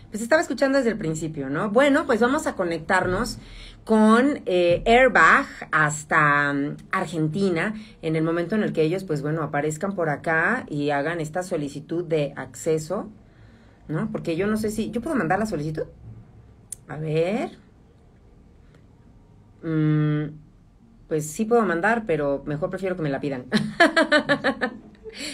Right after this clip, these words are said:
¿Qué es mejor? <laughs> ¿No? ¿Que te lo den o, o pedirlo? <laughs> Bueno, eh, estoy en vivo también a través de W W W punto ruido blanco punto F M.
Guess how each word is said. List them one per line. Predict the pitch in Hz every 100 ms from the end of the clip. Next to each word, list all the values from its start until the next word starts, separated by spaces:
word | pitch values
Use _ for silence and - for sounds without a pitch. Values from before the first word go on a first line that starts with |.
| -
¿Qué | 311
es | 349
mejor? | 311 - 208 - - - - - - - -
<laughs> | 233 - 220 - 302 - 294 285 - - - - - 214 - - - 147
¿No? | 196 247 -
¿Que |
te | -
lo | 196 214
den | 254 294
o, | -
o | 190
pedirlo? | 190 190 160 143 -
<laughs> | 202 156 - 277 494 480 494 - 453 - - -
Bueno, | 151 - - - -
eh, | 185 190 202 196 190
estoy | 214 302 349
en | 330
vivo | 320 339 381
también | 269 220 269
a | 294
través | 196 208
de | 214
W | 214 226 233
W | 180
W | 185 208
punto | 214 214 208
ruido | - 226 262 208
blanco | 190 190 190 214 214
punto | 196 190 180
F | 160 156 143
M. | 147 196 -